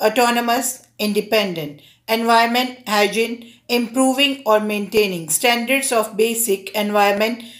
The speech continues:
conditions like clean water and clean air, universal education, education to all, immunization, action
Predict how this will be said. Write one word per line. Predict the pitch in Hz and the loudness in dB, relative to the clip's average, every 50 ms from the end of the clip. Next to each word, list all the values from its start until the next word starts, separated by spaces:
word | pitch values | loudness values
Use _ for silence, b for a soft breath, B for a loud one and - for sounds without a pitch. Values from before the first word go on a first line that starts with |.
| B B _ | B B _
conditions | 233 233 226 220 233 233 226 214 - 196 185 190 202 - - | -2 0 0 0 0 -2 0 0 -2 -2 -2 -2 -4 -2 2
like | 226 220 220 - - | 2 2 2 0 -6
clean | 247 240 247 254 254 254 | -6 -4 -4 -2 -2 -2
water | 247 240 233 226 233 233 233 240 233 | 0 0 0 0 0 0 -2 -2 -2
and | 220 208 196 196 - | -2 -4 -6 -6 -6
clean | - 208 190 190 196 196 - _ | -8 -8 -6 -6 -8 -10 -10 _
air, | 202 190 175 156 147 - B B B B B B B B | -2 0 0 0 -4 -10 B B B B B B B B
universal | 233 240 254 254 262 254 254 247 247 - 285 277 262 | -2 0 2 2 4 4 4 4 2 0 0 2 0
education, | 247 240 202 214 208 214 208 202 196 - 220 214 220 226 - - | 0 0 0 -4 -2 0 0 0 0 -4 -4 -4 -6 -6 -6 -4
education | 208 190 185 202 - - 214 220 208 - 247 226 220 - | -4 -4 -4 -6 -2 -2 -2 0 0 -2 -2 -2 -2 -2
to | 220 208 - - - | -6 -8 -8 -4 -2
all, | 180 165 156 143 139 139 b b b b b b b b b b b - | 0 0 0 -2 -4 -8 b b b b b b b b b b b -4
immunization, | 247 240 247 254 247 247 240 233 208 240 254 262 254 254 - 233 190 185 202 233 - - - _ _ b b b b b b b _ _ - | -2 0 0 2 4 2 2 2 0 -2 -2 -2 0 -2 -2 -2 -2 -2 -4 -10 -14 -18 -20 _ _ b b b b b b b _ _ 2
action | 233 247 247 - - - 302 302 294 | 2 2 2 0 -4 -4 -4 -4 -6